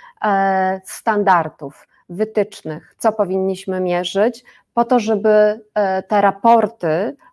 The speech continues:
o inicjatywach, o działaniach podejmowanych w bankach,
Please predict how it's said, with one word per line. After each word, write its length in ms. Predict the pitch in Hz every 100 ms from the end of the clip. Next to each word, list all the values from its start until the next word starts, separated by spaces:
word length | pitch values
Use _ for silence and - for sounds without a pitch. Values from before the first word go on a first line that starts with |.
| -
o 80 | 202
inicjatywach, 880 | 190 196 202 196 196 240 202 185 -
o 40 |
działaniach 480 | 190 196 226 220 214
podejmowanych 720 | 202 196 185 190 196 190 170
w 80 | 175
bankach, 760 | 185 208 214 214 170 165 165